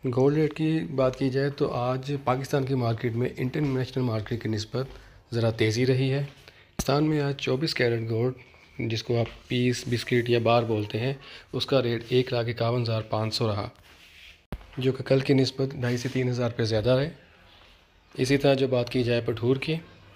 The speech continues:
वो भी कल की निस्बत तेज़ है, उसका रेट रहा एक लाख उनचास हज़ार पाँच सौ। दोस्तों, अगर हम इंटरनेशनल मार्केट की बात करें, तो इंटरनेशनल मार्केट में आज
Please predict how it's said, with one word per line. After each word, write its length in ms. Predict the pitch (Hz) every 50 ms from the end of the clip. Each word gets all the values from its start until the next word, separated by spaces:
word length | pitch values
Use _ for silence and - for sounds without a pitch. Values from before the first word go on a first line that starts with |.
| - - - - - - - -
वो 80 | 131 127
भी 100 | 127 123
कल 180 | - 139 131
की 120 | 123 135 131
निस्बत 320 | 131 127 127 - 131 127
तेज़ 340 | 127 - 127 131 135 135 151
है, 80 | 151
उसका 340 | 147 151 143 123 - - 127
रेट 280 | 123 123 123 120 117 -
रहा 440 | 123 120 123 123 127 - - 139 131
एक 140 | 127 127 127
लाख 200 | 127 123 123 -
उनचास 380 | 127 123 120 - 123 123 117 131
हज़ार 260 | 123 123 117 120 120
पाँच 280 | 120 - 127 127 135 139
सौ। 220 | - 156 156 156 156 - - _ _ _ _ - - _ - _ _ _ _ - - - - _ _ _ _ - - - _ _ _ _ - - - _ _ _ _ _ _ _ _ _ _ _ _ _ _ _ _ _ _ _ _ _ _ _ _ _ _ _ _ _ _ - - - _ - - 165
दोस्तों, 340 | 156 147 143 143 - - 160
अगर 200 | 151 151 156 160
हम 240 | 139 135 139 139 - -
इंटरनेशनल 480 | 139 127 143 135 135 127 127 - 143 135
मार्केट 400 | 135 131 127 127 - 135 131 127
की 60 | 135
बात 240 | 127 127 127 123 -
करें, 200 | - 135 135 135
तो 180 | - 147 143
इंटरनेशनल 460 | 147 131 135 135 135 135 127 - 151 143
मार्केट 360 | 139 135 123 123 - 127 135
में 320 | 139 139 139 143 143 143 - - - - - - - - _ - 131
आज 440 | 127 127 127 131 127 127 - -